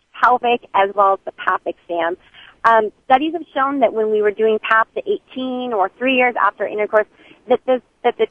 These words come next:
tissue is so delicate and so fragile that by us going in there and, and touching and looking around, we may be getting false results because we're actually agitating the pap or we're over papping. So age twenty-one, and another thing too,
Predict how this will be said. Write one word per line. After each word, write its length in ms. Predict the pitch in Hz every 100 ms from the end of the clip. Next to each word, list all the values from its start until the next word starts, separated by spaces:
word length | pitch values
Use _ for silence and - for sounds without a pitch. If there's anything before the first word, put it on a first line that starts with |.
| -
tissue 500 | 359 - - 294 254
is 180 | - 202 _
so 200 | 294 349
delicate 640 | 311 233 247 247 240 202 -
and 100 | 208
so 160 | 226 220 -
fragile 520 | 240 277 240 208 196
that 260 | - 202 -
by 140 | 214
us 140 | 196 180 _ 202
going 300 | 240 233 233
in 160 | 233
there 320 | 220 214 214 190
and, 160 | 170 131
and 160 | 175 180 -
touching 260 | 240 - 214
and 100 | 214
looking 220 | 220 240
around, 120 | 226 _ _ _ -
we 160 | 285
may 160 | 311 320
be 160 | 294
getting 280 | 269 247 240 -
false 220 | 208 208 -
results 320 | 196 214 208 _
because 200 | - 196
we're 60 | 196
actually 480 | - 220 - 214 190
agitating 520 | 196 208 202 - 175 170
the 60 |
pap 260 | - 160 175
or 80 | 180
we're 140 | 180 -
over 320 | 214 233 220 208
papping. 460 | 196 170 - 160 - _ _ _ -
So 260 | 247 233 _
age 340 | 269 330 - - -
twenty-one, 640 | - 254 311 311 226 208 202 -
and 220 | 247 -
another 400 | 254 262 277 349
thing 220 | 330 302 -
too, 320 | - 226 220